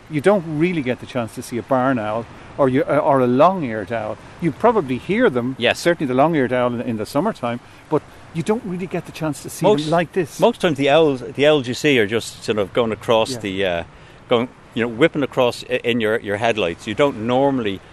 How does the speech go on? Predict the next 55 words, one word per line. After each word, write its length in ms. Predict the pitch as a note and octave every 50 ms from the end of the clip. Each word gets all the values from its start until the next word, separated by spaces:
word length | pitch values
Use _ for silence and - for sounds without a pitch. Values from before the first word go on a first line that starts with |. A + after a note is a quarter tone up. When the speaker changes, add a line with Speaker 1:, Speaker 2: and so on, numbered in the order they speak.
| - - -
Speaker 2:
get 160 | - B2 A#2 - - -
to 80 | - A#2
see 440 | - - - B2 A#2+ A#2 G#2+ G2+ - - - - - -
and 240 | A2 G#2+ A2 G2+ G#2
watch 360 | A#2 B2 B2+ B2 - - - -
and 140 | G#2+ G#2+ G#2+
enjoy 720 | G2+ G2 G#2 G2 F2+ F#2 G2 A#2 B2 B2+ B2 A#2+ G2 E2+ E2+ -
what 160 | - G2+ G2 F#2+
is 140 | G2+ F2+ -
going 300 | - G#2 F#2+ F#2 F2+ F#2
on 220 | F#2 F2+ F2 F2 D#2+
there. 220 | F2 E2 D2+ D2+ - - - - - - - -
And 240 | - B2 B2 B2 - - - - - -
that's 260 | - F#3+ G3 - -
why, 340 | - F3 E3 D3+ D3 C3+ C3 - -
like, 160 | B2 A#2+ A2 - - - -
<laughs> 220 | - - - - -
I, 100 | C3 - - - -
I'm 140 | C#3 E3 E3
only 120 | D3 C3
five 260 | - - C3 B2 A#2+ A2+
minutes 260 | B2 B2+ B2+ A#2+ -
from 120 | - G2+
here, 160 | F#2+ G2+ F#2+
Terry, 280 | F#2 - A2 F#2 E2+ D#2
Speaker 1:
Yeah. 60 | - A2
Speaker 2:
so, 200 | G#2+ A2 G#2 G#2
like, 240 | G2+ G#2 G#2 - -
I'm 160 | A#2+ C#3 D3
addicted 380 | C3 G#2+ - C#3+ - - B2+ G#2+
to 60 | - G#2
this 160 | F#2 G2 -
place 280 | - - F#2+ F#2+ E2+ -
at 60 | F2
the 80 | D#2+ F#2+
moment. 220 | F#2+ F2+ F2 E2+
Speaker 1:
So 60 | E2+ A#3+
you 140 | A#3+ C4 C#4+
must 200 | D4 A#3 - -
come 80 | - G3+
up 120 | E3+ - -
every 220 | D#3 B2+ C3+ C3+
day? 260 | B2+ F3 F#3+ D3+ G#2 - - - - - - - - - - - D3+ - - - - -
Speaker 2:
Well, 260 | F#3+ G#3 G3+ F3+ - - - - - - - -
every 240 | F#3 G#3 G3+ G#3 G3
day 220 | F3 F#3 F3 E3+
where 400 | E3 C#3+ D3+ D3+ D3 C#3+ D3 C#3+ C3+
the 120 | - C3
light 300 | C3 C3 C#3 C#3+ B2 B2+
is 100 | B2 G2+
good. 280 | - - G2+ F2 E2+ F#2
If 120 | G#2 -
it's 140 | B2+ G#2 -
lashing 300 | C#3+ D3 D3 - - B2
rain, 300 | A#2+ A#2+ A#2 A2+ A2 G2+